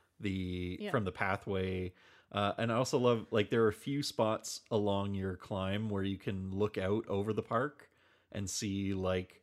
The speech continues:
Speaker 1: oh, you know, in this little window, uh, through the tree branches, you can see Cinderella Castle. And over here, it's like, oh, you can look into,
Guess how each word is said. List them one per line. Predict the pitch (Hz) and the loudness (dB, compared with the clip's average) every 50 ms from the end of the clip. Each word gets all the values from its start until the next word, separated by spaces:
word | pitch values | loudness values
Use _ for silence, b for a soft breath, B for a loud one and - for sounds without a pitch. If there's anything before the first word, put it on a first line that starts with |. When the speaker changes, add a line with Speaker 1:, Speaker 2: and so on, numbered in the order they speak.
| _ _ - | _ _ -4
Speaker 1:
oh, | 190 185 147 113 | -2 0 0 0
you | 107 110 104 98 | 0 0 0 0
know, | 101 101 | 0 0
in | 101 98 | 0 0
this | 113 123 - - | -2 -2 -2 -2
little | 117 107 104 101 | 2 2 4 4
window, | 101 104 101 101 98 98 98 98 98 95 90 b b b b b b b _ - | 4 2 4 4 2 4 4 2 2 0 -2 b b b b b b b _ -2
uh, | 101 101 98 92 | 0 2 2 0
through | 92 - 120 107 101 | 0 0 -2 0 0
the | 98 | 0
tree | 95 - - 110 101 | -2 -2 -2 -2 -2
branches, | 92 90 104 98 95 90 - 107 95 92 92 87 - - | 0 0 0 0 0 0 0 0 0 0 -2 -4 -6 -6
you | 117 98 87 | -6 -6 -6
can | - 104 92 | -6 -6 -6
see | - - 107 95 95 95 95 98 95 87 | -4 -4 -2 -2 -2 -2 -2 -2 -4 -4
Cinderella | - - 98 101 101 98 95 95 90 | -4 -4 -2 0 0 2 2 0 0
Castle. | - 107 98 92 87 - 101 90 87 87 85 b b b b b b b b b | -2 -2 -2 -2 -2 -2 -4 -4 -4 -4 -6 b b b b b b b b b
And | - 98 92 87 85 87 87 90 92 | -8 -6 -4 -4 -4 -6 -6 -2 -2
over | 98 92 90 92 87 | 0 0 0 -2 -4
here, | - 104 92 92 92 90 92 95 | -2 -2 -2 0 0 0 -2 -2
it's | 90 101 107 | -4 -4 -4
like, | 101 101 - - | -6 -6 -4 -4
oh, | 104 101 | -2 -2
you | 95 92 | -2 -2
can | - 104 95 | -4 -6 -6
look | 92 92 - - | -6 -6 -6 -6
into, | 98 92 - - 101 92 92 92 92 92 90 - | -6 -6 -4 -4 -4 -2 -2 -4 -4 -4 -6 -8